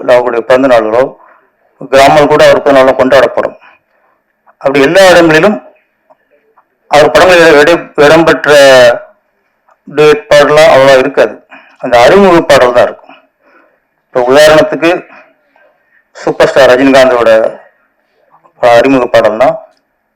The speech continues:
இப்போ அண்ணாமலையில "வந்தேன்டா பால்காரன்", பாட்ஷா "ஆட்டோக்காரன், ஆட்டோக்காரன்",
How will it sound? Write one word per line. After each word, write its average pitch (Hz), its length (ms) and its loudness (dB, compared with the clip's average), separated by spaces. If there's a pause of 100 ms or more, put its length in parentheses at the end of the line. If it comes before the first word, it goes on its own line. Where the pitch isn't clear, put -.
(140)
இப்போ - 260 -6
அண்ணாமலையில 123 480 0 (420)
"வந்தேன்டா 117 440 0 (100)
பால்காரன்", 107 600 -2 (1400)
பாட்ஷா 117 340 -2 (760)
"ஆட்டோக்காரன், 113 600 -2 (200)
ஆட்டோக்காரன்", - 480 -4